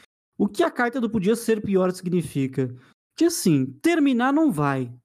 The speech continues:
mas talvez continuar é pior do que terminar, meu amor. Então, se eu fosse você,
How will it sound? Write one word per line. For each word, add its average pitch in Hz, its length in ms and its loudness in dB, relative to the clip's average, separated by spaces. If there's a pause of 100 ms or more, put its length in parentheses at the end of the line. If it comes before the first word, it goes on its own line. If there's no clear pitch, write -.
(560)
mas 185 340 0
talvez 226 720 0
continuar 202 800 2
é 202 60 2
pior 170 440 0
do 170 80 -2
que 196 100 0
terminar, 196 440 0
meu 139 100 2
amor. 127 240 0 (500)
Então, 165 180 2
se 160 180 -2
eu 240 140 4
fosse 233 280 -2
você, 165 600 0